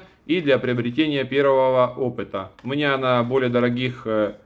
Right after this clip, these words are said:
комплектах с мясорубками были случаи, когда я терял и воблеры, которые стоят по двадцать долларов, и нитки U G K у меня уходили по триста, четыреста метров. И, соответственно, я пришёл к выводу, что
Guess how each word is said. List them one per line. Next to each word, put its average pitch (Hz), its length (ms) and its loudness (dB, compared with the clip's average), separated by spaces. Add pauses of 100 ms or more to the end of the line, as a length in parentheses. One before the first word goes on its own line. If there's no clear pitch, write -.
(340)
комплектах 135 720 2
с - 60 -16
мясорубками 123 960 -2
были 139 280 -2
случаи, 139 320 -2
когда 123 200 2
я 120 80 2
терял 123 400 2
и 113 320 -2
воблеры, 175 460 0
которые 165 260 0
стоят 160 220 -4
по 160 80 0
двадцать 151 340 -2
долларов, 139 460 2 (320)
и 123 540 2
нитки 143 320 -2
U 117 120 2
G 117 140 -4
K 180 220 2
у 180 40 -2
меня 170 180 -2
уходили 160 320 0
по 151 140 -2
триста, 143 560 0
четыреста 139 400 -4
метров. 131 460 -2
И, 170 240 -2
соответственно, 131 720 -2
я 123 200 2
пришёл 117 320 -4
к 120 60 -8
выводу, 143 420 0
что 123 520 0